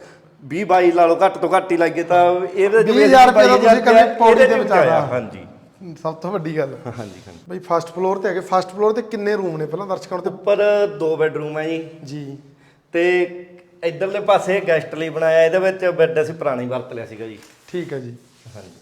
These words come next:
Speaker 2: ਠੀਕ ਆ ਬਾਈ।
Speaker 1: ਤੇ ਇੱਕ ਇੱਧਰਲੇ ਪਾਸੇ ਤਿੰਨ ਬੈੱਡਰੂਮਾਂ ਵਿੱਚ ਪੂਰਾ ਲੱਕੜ ਦਾ ਕੰਮ, ਫੁੱਲ ਕੱਪਬੋਰਡ,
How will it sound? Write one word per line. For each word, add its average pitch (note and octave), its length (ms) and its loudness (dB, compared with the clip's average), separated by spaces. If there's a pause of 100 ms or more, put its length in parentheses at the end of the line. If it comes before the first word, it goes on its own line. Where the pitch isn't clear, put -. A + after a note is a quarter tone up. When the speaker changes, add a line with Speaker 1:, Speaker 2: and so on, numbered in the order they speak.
(840)
Speaker 2:
ਠੀਕ D3 260 -12
ਆ - 20 -14
ਬਾਈ। A2+ 180 -18 (340)
Speaker 1:
ਤੇ F3 300 -2 (840)
ਇੱਕ F#3 500 -2
ਇੱਧਰਲੇ F#3 340 0
ਪਾਸੇ F#3+ 280 0
ਤਿੰਨ F#3+ 280 0
ਬੈੱਡਰੂਮਾਂ F#3+ 520 0
ਵਿੱਚ F#3+ 180 -6
ਪੂਰਾ F#3 260 -2
ਲੱਕੜ F#3+ 340 -2
ਦਾ G#3 120 4
ਕੰਮ, F#3 220 0
ਫੁੱਲ E3+ 260 -4
ਕੱਪਬੋਰਡ, E3 600 -4